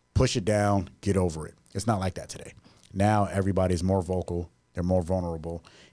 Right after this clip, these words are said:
and there are practices out there. And you say you're a high level leader now, and, and so what kind of things, and, and, and I'm sorry, 'cause we've been talking forever now. It seems like we could keep going.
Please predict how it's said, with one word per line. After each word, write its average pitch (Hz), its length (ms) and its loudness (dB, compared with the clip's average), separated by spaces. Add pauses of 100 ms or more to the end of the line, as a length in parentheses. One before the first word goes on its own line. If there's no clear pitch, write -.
(120)
and 90 300 0
there 90 180 2
are 104 100 4
practices 82 600 -4
out 78 180 -8
there. 78 240 -8 (420)
And 87 340 -4
you 92 100 -4
say 107 160 0
you're 95 160 2
a 78 60 -4
high 92 200 0
level 95 300 2
leader 98 260 0
now, 80 300 -12 (100)
and, 85 140 -6
and 85 280 -6 (560)
so - 160 0
what 101 240 2
kind 113 180 2
of 98 200 2 (280)
things, 92 460 -4 (200)
and, 92 280 0
and, 90 340 -4 (320)
and 92 120 -10
I'm 90 100 -10
sorry, 110 260 2
'cause 90 120 -2
we've 107 140 4
been 101 100 2
talking 117 280 2
forever 92 400 2
now. 85 160 0
It 87 60 2
seems 117 180 0
like 98 120 4
we 107 120 4
could 92 100 -2
keep 110 180 0
going. 120 280 4